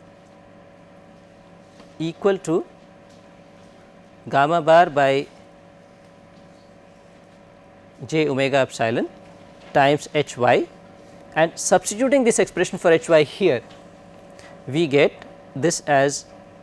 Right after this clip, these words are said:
minus gamma bar by omega squared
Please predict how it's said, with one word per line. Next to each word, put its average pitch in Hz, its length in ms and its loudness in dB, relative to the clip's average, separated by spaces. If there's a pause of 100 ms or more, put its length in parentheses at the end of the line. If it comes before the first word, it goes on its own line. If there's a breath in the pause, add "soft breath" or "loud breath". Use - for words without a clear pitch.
(280)
minus 160 480 2
gamma 139 340 0
bar 117 280 2 (1400)
by 131 360 2 (2750)
omega 165 420 2
squared 147 520 4